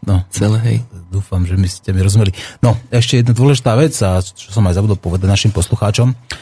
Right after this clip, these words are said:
Speaker 1: ak chcete, máte chuť, tak nech sa páči, zatelefonujte na notoricky známe telefónne číslo do štúdia, dajte Jozefovi otázku, akúkoľvek, alebo druhá možnosť je, napíšte nám mail, a, ako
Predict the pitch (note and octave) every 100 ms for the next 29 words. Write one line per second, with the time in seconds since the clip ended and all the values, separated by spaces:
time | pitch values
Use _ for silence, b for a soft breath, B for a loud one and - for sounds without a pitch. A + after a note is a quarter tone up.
0 | B B - E2+ - - - D#3 - E2
1 | D#2+ - E2+ F2 F#2 B2 C3 A#2+ - G#2
2 | - E2 E2+ - F#2 E2 E2+ - C3+ C3+
3 | - E2+ D#2+ E2+ F2 - F2 F2 F2 F2
4 | E2+ E2 E2 E2 E2+ E2+ - E2 E2+ F2
5 | E2+ E2 - E2+ E2 - D#2+ E2 - E2
6 | F2+ A2 C#3+ - B B B - F#2+ F#2+
7 | F#2 E2+ F2+ F#2+ - E2 E2 D#2+ F2 F2
8 | - A2 B2+ D#3+ F2 - F#2 - G2+ C3
9 | D3+ - F2+ G#2 C#3 F#3 F#3+ C#3+ C#3+ C#3+
10 | C#3+ B2+ A#2+ A#2 A2+ - F2+ F#2+ E2+ D#2
11 | - E2 F2+ G2+ A#2+ A#2+ B B B -
12 | F2+ G#2+ C#3 D3 C#3+ C3+ B B B B
13 | - D#2+ F2 - F#2+ - G#2+ G2+ G2+